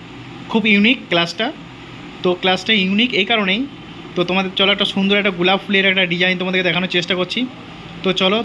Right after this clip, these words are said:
তোমরা দেখতে থাকো। তো চলো তোমাদের কাছ থেকে আমি দেখানোর চেষ্টা করি গোলাপটা। দেখতে পাচ্ছ গোলাপটা কত সুন্দর। এবার এটা যখন ফিনিশিং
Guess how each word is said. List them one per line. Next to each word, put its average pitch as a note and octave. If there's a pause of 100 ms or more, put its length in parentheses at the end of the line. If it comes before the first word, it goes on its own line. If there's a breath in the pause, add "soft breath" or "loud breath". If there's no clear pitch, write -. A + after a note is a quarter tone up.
তোমরা F3
দেখতে E3+
থাকো। F#3+ (680)
তো F#3
চলো F#3+
তোমাদের F#3+
কাছ F3
থেকে G3
আমি F#3
দেখানোর F3
চেষ্টা F3
করি F#3
গোলাপটা। E3+ (2250)
দেখতে F3
পাচ্ছ G#3+ (100)
গোলাপটা E3+
কত F3
সুন্দর। F#3+ (720)
এবার F3
এটা G3
যখন A3+
ফিনিশিং G#3+